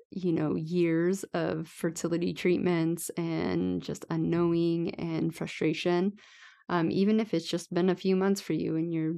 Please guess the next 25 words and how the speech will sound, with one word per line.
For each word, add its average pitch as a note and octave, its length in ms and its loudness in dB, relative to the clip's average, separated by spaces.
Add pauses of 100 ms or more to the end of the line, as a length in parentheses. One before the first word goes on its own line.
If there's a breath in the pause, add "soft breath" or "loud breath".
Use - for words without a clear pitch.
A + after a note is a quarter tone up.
you're F3 180 -2
landing E3+ 400 0
here, E3+ 340 0 (460 loud breath)
um, E3+ 640 2 (640)
just - 260 -2
know E3+ 360 4
when F#3 260 4
you F3 100 4
start E3+ 380 -2
using F3 400 -2
a E3+ 60 -2
holistic E3 580 -4
functional D#3+ 800 0
approach, D#3+ 920 -2 (460 soft breath)
um, D#3+ 800 0 (340)
that D#3+ 440 0 (220)
it's - 160 -4
just E3+ 220 -4
gonna E3+ 160 2
be E3 180 0
a D#3 40 0
completely D#3+ 680 0
different D#3+ 400 -4
journey D#3 560 0
towards D#3 800 -2